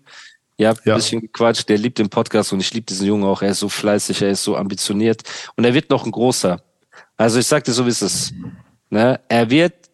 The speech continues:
Speaker 1: ein sehr großer Comedian in Deutschland werden in den nächsten Jahren. Sehr groß. Deswegen
Speaker 2: Ich hoffe es,
Speaker 1: halte
Speaker 2: er ist
Speaker 1: ich
Speaker 2: sehr
Speaker 1: an.
Speaker 2: nett.
Speaker 1: Deswegen halte
Speaker 2: Er
Speaker 1: ich
Speaker 2: ist sehr
Speaker 1: an.
Speaker 2: nett, Alter.
Speaker 1: Er ist sehr nett und er
Speaker 2: Er
Speaker 1: wird
Speaker 2: ist
Speaker 1: sehr
Speaker 2: sehr nett.
Speaker 1: erfolgreich. Deswegen, du musst immer dich gut stellen mit ihm und dann fragen, „Hey, Bro, brauchst du ein paar Fotos <laughs> vielleicht für deine Tour?“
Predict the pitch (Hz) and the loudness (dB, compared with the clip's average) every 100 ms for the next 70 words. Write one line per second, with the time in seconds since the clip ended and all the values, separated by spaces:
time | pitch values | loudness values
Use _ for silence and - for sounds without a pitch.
0 | _ _ _ _ 113 110 98 107 135 104 | _ _ _ _ 0 0 0 2 2 2
1 | 107 107 - 101 98 - 104 101 101 101 | 0 0 2 2 2 -2 -2 0 0 0
2 | 95 95 95 - 98 90 95 95 92 92 | 0 0 -2 -2 -2 -2 -2 -2 -2 -4
3 | 92 92 - 185 127 87 101 104 104 92 | -4 -6 -4 -2 -2 -6 -4 0 0 0
4 | 92 95 - - _ _ _ _ _ _ | -4 -4 -6 -8 _ _ _ _ _ _
5 | - - 135 - 156 160 113 123 110 127 | -8 0 2 4 4 4 4 4 4 4
6 | - - _ _ _ - - 113 117 113 | 0 -8 _ _ _ -6 -2 2 4 4
7 | - 113 120 - 98 92 101 107 120 131 | 4 4 4 0 -2 -2 -2 0 2 4
8 | 143 185 - - - - - 127 127 113 | 4 2 -4 -16 -16 -20 -4 0 4 4
9 | 113 101 107 110 131 135 104 98 - 107 | 4 4 4 4 2 2 0 0 -2 -4
10 | - 127 117 101 113 - 131 127 113 - | 0 2 2 0 -2 -2 0 0 0 -2
11 | 143 143 147 135 127 131 110 113 - 120 | -2 0 2 2 2 0 2 0 0 0
12 | 117 120 131 110 107 98 104 - - 120 | 2 2 2 2 0 0 -4 -2 -4 -2
13 | 107 - 113 - 147 - - 120 - 147 | -2 -2 -4 -2 -4 -4 0 0 0 -2
14 | - 107 107 107 - 131 165 | -4 -2 -2 -2 0 0 0